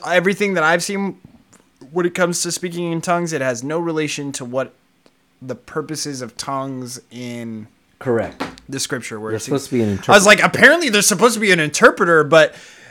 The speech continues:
Speaker 1: in
Speaker 2: There
Speaker 1: the
Speaker 2: never is.
Speaker 1: scriptures, tongues is how they communicate to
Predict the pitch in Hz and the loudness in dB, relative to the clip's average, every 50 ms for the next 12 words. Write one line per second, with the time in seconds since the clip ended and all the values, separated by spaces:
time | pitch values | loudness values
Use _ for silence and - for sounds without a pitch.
0 | _ _ - 202 214 - - - - 262 123 175 - 269 359 - 233 - 247 226 | _ _ 4 4 6 6 6 6 6 6 6 8 8 8 8 6 4 6 6 8
1 | 190 190 185 180 - - - - - 202 226 269 294 277 247 208 202 214 196 180 | 8 8 6 4 2 -2 -2 2 6 6 8 8 6 6 2 2 2 2 2 2
2 | 151 - - - - _ _ _ - 175 196 214 233 226 220 214 190 - 185 185 | 0 0 -2 -4 -6 _ _ _ -2 2 4 6 6 8 6 6 6 4 0 0
3 | 180 190 220 247 240 226 233 247 233 240 220 165 - - 196 170 - | 0 0 2 2 2 0 2 2 0 0 0 -2 -2 0 2 0 0